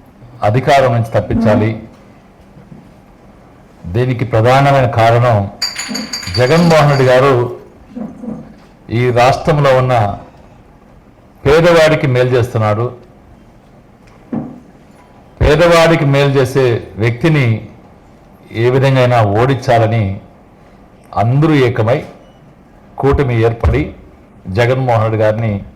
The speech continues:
అధికారం నుంచి తప్పించారు.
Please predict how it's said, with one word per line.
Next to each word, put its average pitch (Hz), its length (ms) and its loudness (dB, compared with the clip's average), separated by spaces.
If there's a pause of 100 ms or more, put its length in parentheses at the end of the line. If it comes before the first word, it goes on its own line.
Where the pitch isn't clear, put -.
(1400)
అధికారం 117 480 2
నుంచి 104 260 -4 (800)
తప్పించారు. 85 500 -4